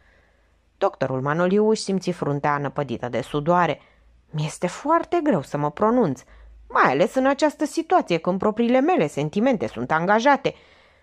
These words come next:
Bineînțeles că o văd mai puțin bună pe Emilia Oprea sau pe Liana Candian decât pe Mara Varlam, femeia pe care o iubesc și o consider desăvârșită,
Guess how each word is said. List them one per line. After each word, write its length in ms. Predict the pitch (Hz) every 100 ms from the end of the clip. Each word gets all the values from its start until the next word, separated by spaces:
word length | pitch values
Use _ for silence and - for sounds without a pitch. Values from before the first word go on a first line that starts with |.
| _ 160
Bineînțeles 680 | 180 202 226 247 339 440 494
că 80 | -
o 100 | 202
văd 200 | 185 220
mai 180 | 226 226
puțin 360 | 226 247 262 262
bună 220 | 277 277
pe 120 | 285
Emilia 520 | 285 302 349 185 156
Oprea 340 | 214 277 302 294
sau 220 | 302 294
pe 120 | 311
Liana 420 | 311 349 370 180
Candian 500 | 202 196 156 165 285 - - -
decât 300 | - 254 294
pe 120 | - 320
Mara 280 | 370 277
Varlam, 440 | 175 196 220 262 190
femeia 380 | 135 147 196 175
pe 100 | 120
care 240 | 147 165
o 40 |
iubesc 420 | 185 240 226 349 -
și 100 | -
o 40 |
consider 480 | - 170 214 214 233
desăvârșită, 800 | 247 - 269 294 - 359 -